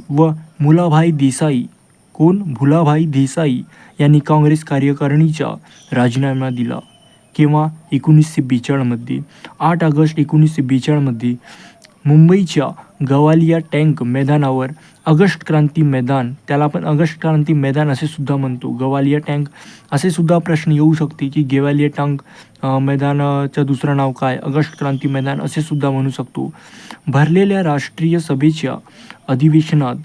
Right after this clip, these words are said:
पंडित जवाहरलाल नेहरू यांनी मांडलेला चले जाओ योजना. कोणी मांडला प-, चले जाओ योजना?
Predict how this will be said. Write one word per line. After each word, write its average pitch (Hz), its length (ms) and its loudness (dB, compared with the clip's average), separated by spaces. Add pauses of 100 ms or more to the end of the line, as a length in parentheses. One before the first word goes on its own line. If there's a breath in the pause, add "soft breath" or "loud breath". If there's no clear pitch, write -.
(240 soft breath)
पंडित 151 300 4 (100)
जवाहरलाल 139 500 -2
नेहरू 131 420 -4 (420 loud breath)
यांनी 139 200 0
मांडलेला 139 600 0
चले 151 320 0
जाओ 139 220 0
योजना. 127 460 -2 (220)
कोणी 147 180 6
मांडला 151 340 4
प-, 156 120 -6
चले 147 240 0
जाओ 151 200 2
योजना? 147 400 2